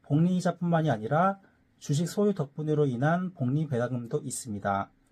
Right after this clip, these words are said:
배당금 받아서 그 배당금을 또 배당금 주시는 회사에 투자하여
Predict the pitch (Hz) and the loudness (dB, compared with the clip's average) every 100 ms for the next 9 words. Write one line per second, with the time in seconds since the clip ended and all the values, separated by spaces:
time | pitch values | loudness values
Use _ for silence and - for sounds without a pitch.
0 | _ _ _ _ - 147 175 180 170 127 | _ _ _ _ 2 4 4 2 -2 0
1 | 123 117 180 185 180 147 139 127 131 131 | 0 0 0 -2 0 0 2 2 0 -2
2 | 131 151 170 202 196 143 147 147 139 120 | -2 0 0 -2 0 0 0 0 -4 -4
3 | 139 123 131 147 147 139 - 156 110 107 | -2 0 -2 -2 -2 -4 -4 -4 -2 -4
4 | 117 160 | -2 -2